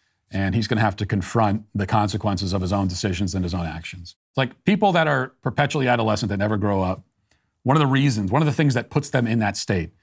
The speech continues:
is that they were never forced to deal with the consequences of their actions. They live in this fantasy world where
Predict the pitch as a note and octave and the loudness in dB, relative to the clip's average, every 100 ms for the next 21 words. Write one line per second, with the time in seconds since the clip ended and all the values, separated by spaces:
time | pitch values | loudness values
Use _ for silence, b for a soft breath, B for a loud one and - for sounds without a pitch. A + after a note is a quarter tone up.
0 | b b b b A#2+ G2 A2 G2+ G#2+ G#2+ | b b b b -2 2 2 2 0 2
1 | G#2+ G#2 A2 B2 B2+ - C3 A2+ A2 - | 2 2 4 4 2 -2 -2 0 0 -4
2 | - A2 G2 F#2+ G2 - G2+ F2 A#2 B2 | -4 0 0 -2 -4 -4 -4 2 2 4
3 | A2 G#2 F2+ - - G2+ - - G#2+ A2 | 2 0 -2 -6 -6 -4 0 0 0 -2
4 | - F#2 F#2+ F2 F#2 F2+ F2 D#2+ - G2 | -4 -4 -4 -4 -2 -2 -4 -4 -10 -14
5 | - - A2+ B2 C3 C3 B2 G2+ C3+ C3+ | -20 -4 2 4 4 4 2 0 0 0
6 | A2 A#2 G2+ G2+ G2 F#2+ G#2+ G2 G2+ | 0 -2 0 0 -2 0 0 0 -2